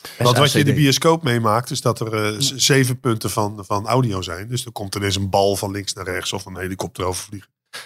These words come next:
Speaker 1: Dat effect, dat konden ze met S A C D, dat is op S A C D uitgebracht, een nieuwe techniek.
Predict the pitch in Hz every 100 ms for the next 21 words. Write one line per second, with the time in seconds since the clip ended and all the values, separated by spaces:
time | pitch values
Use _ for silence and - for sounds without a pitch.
0 | - - 127 123 - 143 139 - - -
1 | 117 - 139 131 123 120 123 151 135 131
2 | 120 117 113 135 123 156 170 _ _ _
3 | - 110 123 - - 131 131 113 - 101
4 | 98 113 - 101 95 - 120 120 123 117
5 | 107 113 127 127